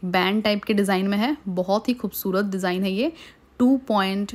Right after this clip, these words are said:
फ़ोर फ़ाइव सिक्स ग्राम है इसका टोटल वेट और इसमें डायमंड जो लगा हुआ है पॉइंट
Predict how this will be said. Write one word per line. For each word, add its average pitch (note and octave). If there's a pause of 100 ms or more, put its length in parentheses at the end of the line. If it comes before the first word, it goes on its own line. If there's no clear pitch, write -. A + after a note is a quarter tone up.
(140)
फ़ोर G#3+
फ़ाइव G3
सिक्स -
ग्राम F#3+
है F#3+
इसका F#3
टोटल F#3
वेट G3 (380)
और F3
इसमें F#3
डायमंड F3+
जो F3+
लगा F3+
हुआ F3
है F#3 (180)
पॉइंट F3+